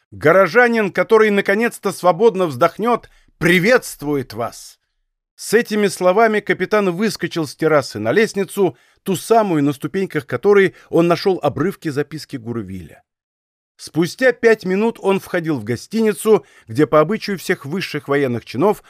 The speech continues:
расквартированных в замке, он нанял, как тогда говорили, частную квартиру. Но вместо того, чтобы сбросить с себя плащ и шпагу,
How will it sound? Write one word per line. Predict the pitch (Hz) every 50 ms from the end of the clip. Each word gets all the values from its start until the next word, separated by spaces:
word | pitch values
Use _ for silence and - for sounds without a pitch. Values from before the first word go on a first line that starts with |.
| _ _
расквартированных | - 202 180 - - 175 175 165 - 180 185 180 175 180 175 156
в | 131
замке, | 117 175 185 185 170 - 180 175 147 - _ _ _ _
он | - 180 170 156 147
нанял, | 139 147 160 180 208 214 214 196
как | - 165 139 -
тогда | - 123 110 123 185
говорили, | 180 156 139 131 127 165 185 175 175 156 - _ _ _ _ _
частную | - - - 170 156 135 - - 135 139 135 120
квартиру. | - - 120 104 - - - - 58 - - - _ _ _ _ _ _ _ _ _ _ - _
Но | - 151 196 170
вместо | 110 101 147 175 170 - 156
того, | 139 160 156 180 175
чтобы | - - 160 147 147
сбросить | 123 117 110 160 185 175 - 143 123
с | -
себя | - 127 131 143
плащ | - - 131 160 151 - -
и | -
шпагу, | 110 - - - - 185 208 185 175 190 156